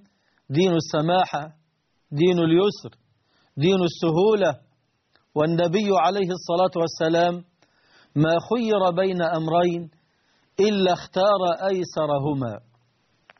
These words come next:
والنبي عليه الصلاة والسلام من صفاته التي ذكرت في الكتب السابقة أنه جاء يحل الطيبات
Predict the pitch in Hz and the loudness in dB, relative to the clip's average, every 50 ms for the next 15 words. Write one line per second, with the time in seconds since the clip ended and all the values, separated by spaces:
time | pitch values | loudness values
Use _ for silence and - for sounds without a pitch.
0 | _ _ _ _ _ _ _ _ _ _ 147 143 151 160 160 160 180 220 202 196 | _ _ _ _ _ _ _ _ _ _ -2 0 0 0 0 0 0 0 2 2
1 | 165 139 170 196 190 175 170 151 - 170 170 180 175 - 175 160 156 160 165 156 | 2 2 0 0 -2 -2 -4 -6 -4 -2 0 0 0 0 -2 -4 -2 -2 -2 0
2 | 156 165 165 165 165 165 - _ _ _ _ _ _ _ _ _ _ _ _ - | 0 0 0 0 -4 -8 -14 _ _ _ _ _ _ _ _ _ _ _ _ -20
3 | _ _ _ - 151 160 170 156 - 185 180 139 196 208 226 220 - 208 196 180 | _ _ _ 0 2 2 2 0 0 -2 0 0 0 0 0 -2 0 -2 0 0
4 | 180 190 202 208 214 - _ _ _ _ _ _ _ _ _ _ _ _ - - | 2 0 0 -2 -6 -10 _ _ _ _ _ _ _ _ _ _ _ _ -20 -20
5 | _ _ _ _ - 196 233 233 220 214 196 - 208 196 190 175 202 254 - - | _ _ _ _ -2 -2 0 0 -2 -2 -2 -2 0 0 2 2 0 -2 0 -2
6 | 220 202 196 160 - 190 180 180 - 233 220 - 208 185 175 175 175 - - 165 | -2 -2 -2 -2 -2 -4 -4 -2 -2 -4 0 0 2 2 2 0 -2 0 -2 0
7 | 170 175 202 202 - 196 190 190 180 _ _ _ _ _ _ _ _ _ _ _ | 2 2 0 0 0 -2 -2 -2 -4 _ _ _ _ _ _ _ _ _ _ _
8 | _ _ _ _ _ _ - 160 175 180 180 180 175 175 165 170 175 180 180 190 | _ _ _ _ _ _ -4 -2 -2 0 0 0 0 0 2 4 4 4 4 2
9 | 185 - _ _ _ - 143 143 180 180 180 - 175 165 165 165 156 - 220 226 | -2 -6 _ _ _ -10 -4 0 0 0 0 0 0 -2 -2 -2 -4 -4 -4 -4
10 | 208 185 180 165 - - 175 165 160 160 156 156 175 175 175 170 | -2 -2 -4 -4 -4 -4 0 2 2 2 2 2 0 0 0 -2